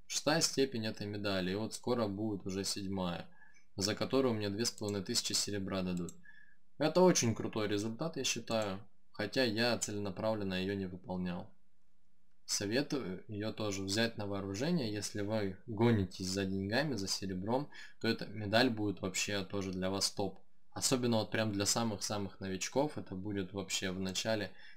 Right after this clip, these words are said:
неплохой подъем денег. Хотя в основном здесь все упирается в разряд, чтобы купить снасти, поэтому здесь и деньги, и разряд. Но если не тратить на всякую ерунду деньги, не покупать наживку пачками, то вам вполне хватит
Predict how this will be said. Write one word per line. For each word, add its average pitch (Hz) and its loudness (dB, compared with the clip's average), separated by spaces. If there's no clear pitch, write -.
неплохой 107 -4
подъем 101 -2
денег. 95 -2
Хотя 139 -2
в 101 -2
основном 117 0
здесь 110 -4
все - 0
упирается 104 0
в 98 -4
разряд, 104 0
чтобы - -8
купить - -10
снасти, - -2
поэтому 95 -4
здесь 98 -2
и 101 -6
деньги, 107 -2
и 98 0
разряд. 95 -2
Но 123 6
если 120 2
не 113 4
тратить 113 0
на 104 -4
всякую 104 -2
ерунду 101 -2
деньги, 110 -2
не 107 0
покупать 107 2
наживку 104 0
пачками, 107 0
то 98 0
вам 98 -2
вполне 98 -2
хватит 110 0